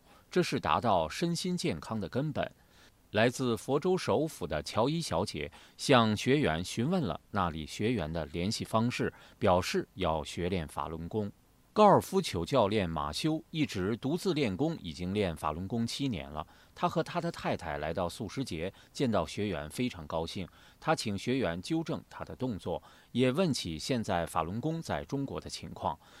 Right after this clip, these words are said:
很多人还是第一次听说法轮功。在听取了学员的介绍后，很多人都表示非常感兴趣，在下面的几个星期里会到他们城市的练功点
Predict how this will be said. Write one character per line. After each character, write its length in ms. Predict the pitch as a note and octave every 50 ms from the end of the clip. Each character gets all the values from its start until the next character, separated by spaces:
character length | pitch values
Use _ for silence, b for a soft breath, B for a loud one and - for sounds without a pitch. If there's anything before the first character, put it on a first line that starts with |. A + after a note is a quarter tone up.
| b b
很 240 | - - C#3 C#3+ D3
多 160 | G3 G#3 G3
人 180 | C#3 G2 F#2+ F#2+
还 120 | - - G#2
是 140 | G2+ A#2
第 220 | G2+ - E3+ D3+ D#3+
一 80 | F#3
次 260 | E3+ - - B2+ - - _
听 220 | - - G2+ F#2 E2+
说 200 | - G#2+ G2 F#2+
法 200 | - D#2 C#2+ C#2+
轮 180 | D#2 E2 E2+
功。 220 | E2+ G#2+ G#2+ G#2+ b b b b b b b
在 260 | - - C3+ C3 C3 C3
听 240 | B2 - F3 F3
取 160 | F3 - - F2+
了 140 | E2 E2+
学 160 | - - A#2 A#2+
员 180 | C#3+ B2 A2
的 80 | A#2+ A#2+
介 200 | - - C#3 G#2+
绍 200 | - C3+ G#2+ F#2
后， 300 | - - A2 E2+ D2+ b b b b
很 240 | - - C3+ C3 C#3+
多 180 | F3+ F#3+ G3+
人 220 | F3 A2 F2 F2+ G2+
都 160 | - C3 C#3
表 260 | - - E2 D2+ D2+
示 280 | D2+ - - F#2+ E2 D#2
非 200 | - - C#3 C#3+
常 220 | - - F#2 F#2
感 180 | - E2 D#2+ -
兴 240 | - - B2+ A2 F2+
趣， 240 | - - F2 - - b b b b b
在 260 | - - C3 A#2+ A2+ A2+
下 240 | - - F3+ D#3
面 160 | B2+ G#2 F#2+ F2+
的 80 | F2
几 200 | D#2+ - F#2+ E2+
个 100 | - G2
星 180 | - - D#3+ E3
期 200 | - - F#3 E3+
里 260 | C3 F2+ D#2+ D#2+ b b b b
会 220 | _ - C3+ A2+ F2
到 240 | G2 E2+ C#2 - -
他 160 | - - G#2+
们 140 | G2+ F2+ -
城 280 | - - - F#2 G#2+
市 160 | C3 - - D3+
的 120 | - -
练 240 | C2+ G#2+ A#2 F#2 E2
功 180 | E2 C3 C3+
点 180 | B2+ G2 - -